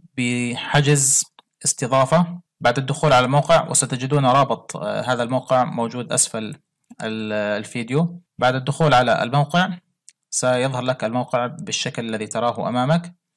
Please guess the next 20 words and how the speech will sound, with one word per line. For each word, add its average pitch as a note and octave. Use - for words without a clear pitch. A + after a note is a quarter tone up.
أولى E3
الخطوات C#3
هي C3
الذهاب B2
إلى A#2
كلاود C#3
هوستنج. F#2+
طبعًا B2+
يوجد C#3+
لديهم C#3
خدمة B2+
الويب C#3+
هوستنج D3
وكلاود C3+
هوستنج C3+
والوردبريس C3
هوستنج B2+
والفي A#2
بي A#2
اس -